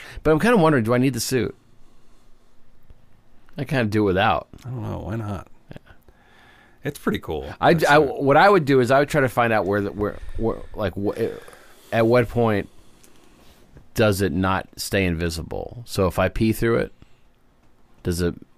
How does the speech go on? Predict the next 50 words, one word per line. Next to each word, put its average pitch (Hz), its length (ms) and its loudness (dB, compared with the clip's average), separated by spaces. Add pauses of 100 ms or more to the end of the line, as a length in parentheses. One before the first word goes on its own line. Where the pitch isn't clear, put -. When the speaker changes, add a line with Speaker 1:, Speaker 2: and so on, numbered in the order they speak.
(220)
Speaker 1:
is 85 160 -6
it 80 100 -6
pee 95 140 0
invisible, 101 400 0
or 113 180 0
can 95 140 -4
I 87 80 -2
pee 98 460 0 (100)
visibly? 90 460 -2
Speaker 2:
You - 20 -8
can - 100 -4
pee 107 220 -2
in 139 160 0
the 117 80 0
suit - 280 -4
and 76 100 -14
it's 78 180 -14
invisible, 76 500 -12
Speaker 1:
But 98 140 2
I 98 60 4
can 104 100 0
Speaker 2:
try 92 80 2
Speaker 1:
open 98 260 2
out 92 300 0
and 85 120 -4
piss 95 220 -4
out 95 300 0
and 85 120 -2
Speaker 2:
Then 78 80 -2
Speaker 1:
everything. 85 280 -2
Speaker 2:
you 80 60 -4
can 82 120 -6
see - 160 -10
it. 71 220 -12 (120)
Speaker 1:
Or 104 120 0
I 107 60 0
can 95 120 -6
put, 110 140 0
like, 95 160 -2
a - 20 -8
finger 101 400 0
out 95 160 2
of 95 140 -4
a, 92 280 0
out 95 80 0
of 90 140 -2
the 90 100 -2
suit 101 380 -2
and, 90 140 -2
and 85 280 -4